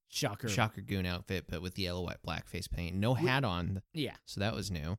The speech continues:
Speaker 1: So this
Speaker 2: Ish.
Speaker 1: is, this is funny because we always seem to, I always seem to forget, and then it makes me realize every single time. They know who he is.
Speaker 2: Yeah.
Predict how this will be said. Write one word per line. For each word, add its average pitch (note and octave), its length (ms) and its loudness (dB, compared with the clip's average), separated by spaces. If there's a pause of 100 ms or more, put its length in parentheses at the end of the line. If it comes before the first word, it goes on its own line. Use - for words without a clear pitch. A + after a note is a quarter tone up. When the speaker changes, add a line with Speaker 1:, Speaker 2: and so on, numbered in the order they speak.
(160)
Speaker 1:
So C#3+ 300 4
this E3 140 4
Speaker 2:
Ish. - 60 4
Speaker 1:
is, D3 200 0
this E3+ 200 0
is D#3+ 120 -2
funny G#3+ 260 0
because B2+ 460 0
we C3+ 160 0
always C#3+ 240 4
seem C#3 120 -4
to, B2 120 -10 (100)
I B2 80 -6
always E3 180 0
seem G2 140 -6
to - 60 -14
forget, G2 420 -8
and A#2+ 100 -4
then A2+ 120 -2
it - 120 -10
makes B2 220 -4
me A#2 60 -4
realize G#2+ 400 -4
every G2 140 -6
single G#2 200 -6
time. B2+ 160 -2 (220)
They E3 240 6
know B3 200 12
who A3 180 8
he F#3 160 8
is. A2+ 400 0 (100)
Speaker 2:
Yeah. G#2 320 8